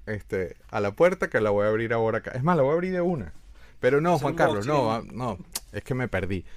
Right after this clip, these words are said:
Speaker 1: Cuéntame tú, Juan Carlos, ¿qué significa para ti El Retorno del Jedi? O sea, como figura, como, eh, eh, hablando de juguetes, pues estamos hablando hoy de juguetes.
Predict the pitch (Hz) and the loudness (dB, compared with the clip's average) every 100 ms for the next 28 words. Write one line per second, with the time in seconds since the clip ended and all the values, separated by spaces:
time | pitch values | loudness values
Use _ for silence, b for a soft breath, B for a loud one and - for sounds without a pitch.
0 | B B - 147 151 160 127 - 151 127 | B B 4 4 6 2 2 4 4 4
1 | 113 120 98 - 117 147 120 113 131 127 | 0 0 -2 -6 -8 -6 -4 -2 -2 -2
2 | 98 110 123 117 123 123 113 95 95 95 | -2 -4 -4 -6 -6 -4 -6 -6 -6 -6
3 | 92 92 90 - 90 - 92 90 98 113 | -4 -4 -6 -10 -12 -8 -8 -8 -6 -4
4 | 110 101 92 92 101 95 - 101 98 92 | -2 -4 -6 -10 -12 -14 -12 -10 -10 -10
5 | 107 156 208 220 123 104 87 78 143 156 | -4 0 0 0 2 0 -2 -6 -6 -4
6 | 120 113 123 120 98 80 - | -4 -4 -2 -2 -4 -12 -14